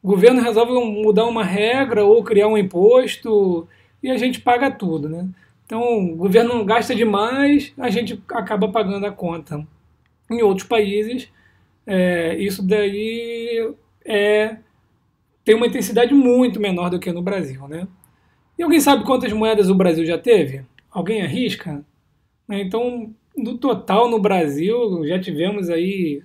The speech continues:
nove moedas, né? Então, aí, cada vez que a inflação subia, disparava, a gente criava uma moeda nova, cortava um zero,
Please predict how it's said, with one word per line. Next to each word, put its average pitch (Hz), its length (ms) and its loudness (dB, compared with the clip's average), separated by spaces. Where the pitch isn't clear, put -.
nove 202 340 -2
moedas, 160 560 -4
né? 151 120 -20
Então, 180 640 -4
aí, 180 180 -4
cada 185 220 -2
vez 214 180 4
que - 80 -6
a 247 60 -2
inflação 202 720 -2
subia, 196 540 0
disparava, 202 920 -4
a 190 80 -4
gente 185 240 -4
criava 180 520 -2
uma 180 120 -2
moeda 170 320 -4
nova, 180 360 -4
cortava 196 480 -2
um 196 100 4
zero, 202 580 0